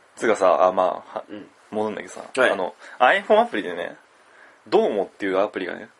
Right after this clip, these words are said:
Speaker 2: どーも？
Speaker 1: うん。
Speaker 2: はいはい。
Speaker 1: 出たんですよ。
Speaker 2: はい。
Speaker 1: そしたらエヌエイチケーに、「お前それパクリやろ」って言って。
Speaker 2: あ、怒られてたの？
Speaker 1: 怒られてたんですよ。でも全然内容的に関係ない。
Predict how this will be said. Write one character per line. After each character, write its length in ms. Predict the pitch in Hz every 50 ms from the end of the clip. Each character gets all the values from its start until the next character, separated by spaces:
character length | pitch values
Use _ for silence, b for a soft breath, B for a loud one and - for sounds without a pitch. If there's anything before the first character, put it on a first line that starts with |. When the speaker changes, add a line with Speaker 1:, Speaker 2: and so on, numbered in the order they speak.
| _ _ _ _ 101 104 _ -
Speaker 2:
ど 280 | 196 226 240 165 110
ー 60 | - -
も？ 160 | 85 85 - _ _
Speaker 1:
う 80 | - 92
ん。 160 | 87 73 - _ _ _ _ _ _ _ _ _ _ _ _
Speaker 2:
は 160 | - - 123
い 60 | 107
は 80 | - 101
い。 20 |
Speaker 1:
出 120 | 104 123 123
た 100 | 123 95
ん 60 | 87
で 60 | -
す 120 | - - -
よ。 80 | - _ _ _ _ _ _ _ _ _ _ -
Speaker 2:
は 140 | - 147 113
い。 100 | - - _ _
Speaker 1:
そ 60 | -
し 20 |
た 80 | - 120
ら 100 | 101 107
エ 80 | 135 156
ヌ 100 | 208 240
エ 40 |
イ 40 | 226
チ 120 | - - -
ケ 100 | 302 269
ー 20 |
に、 160 | - 107 92 -
「お 60 | - 123
前 180 | 147 170 165
そ 80 | 151 160
れ 80 | 123
パ 140 | - 135 127
ク 100 | - 240
リ 80 | 233 185
や 80 | 110
ろ」 80 | - 90
っ 20 | -
て 160 | - _ _ _ _ -
言 80 | 92 -
っ 40 | -
て。 60 | _ _ b b b b b
Speaker 2:
あ、 80 | b 160
怒 160 | 175 170 170
ら 60 | -
れ 80 | 185 -
て 100 | - 110
た 80 | 101
の？ 100 | 92 92 92
Speaker 1:
怒 200 | - 131 147 180
ら 60 | 175
れ 60 | 131
て 60 | -
た 60 | - -
ん 60 | -
で 60 | -
す 80 | - -
よ。 80 | - _ _ _ _ _ _ -
で 60 | 147 123
も 60 | 117
全 200 | - 247 285 302
然 220 | 381 381 339 - -
内 160 | 170 180 214
容 100 | 240 240
的 80 | 233 214
に 80 | 131 -
関 200 | - 135 139 135
係 80 | 143
な 100 | 135 127
い。 80 | - -